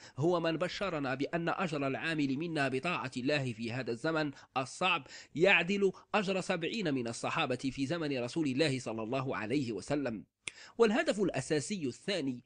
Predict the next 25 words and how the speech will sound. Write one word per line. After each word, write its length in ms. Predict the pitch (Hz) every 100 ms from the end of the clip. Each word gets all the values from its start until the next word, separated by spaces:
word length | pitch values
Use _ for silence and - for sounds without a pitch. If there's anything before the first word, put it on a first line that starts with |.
| -
من 200 | 151 165
هذه 300 | 160 208 151 135
المجموعة 600 | 117 113 170 160 120 113 -
من 160 | 170 190
الكتب 400 | 127 127 110 95 - -
هو 140 | 151 156
فهم 280 | 220 165
النبي 420 | 151 127 117 165 135
صلى 240 | 120 113
الله 360 | 117 147 147 95
عليه 360 | 117 165 135
وسلم 480 | 104 101 135 113 110 - -
في 240 | 165 156
هذا 280 | 143 175 135
الزمان، 540 | 113 113 113 135 110 104 -
فهم 400 | - 226 220 240 - -
رسائله 800 | 123 127 147 139 - 190 165 147
العابرة 580 | 151 117 139 143 175 139 143
للأجيال، 720 | 123 117 117 110 139 131 117 - -
وقطف 560 | 139 135 185 - 147 139
ثمرة 400 | 143 170 147 131 156 165
أحاديث 500 | - 156 147 175 143 -
آخر 240 | 180 -
الزمان 580 | 127 110 120 123 127 127 156
الموجهة 720 | 165 156 156 127 180 156